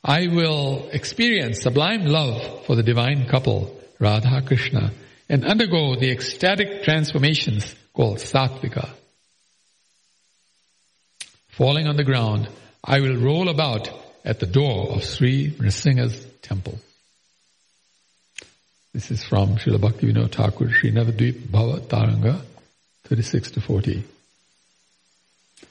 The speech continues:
So, like that also, Madhvacharya has also written what is called the Nakta,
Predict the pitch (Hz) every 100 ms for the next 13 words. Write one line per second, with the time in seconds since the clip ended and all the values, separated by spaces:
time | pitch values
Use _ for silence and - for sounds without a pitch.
0 | _ _ _ - - 127 123 120 135 -
1 | - - _ _ - _ - 139 143 160
2 | 151 151 165 160 - 117 120 160 - -
3 | _ _ _ _ - _ _ - 123 127
4 | 135 131 135 135 131 135 131 120 127 120
5 | 117 120 - - _ _ _ - - 113
6 | 113 127 113 110 107 113 113 131 - -
7 | 117 107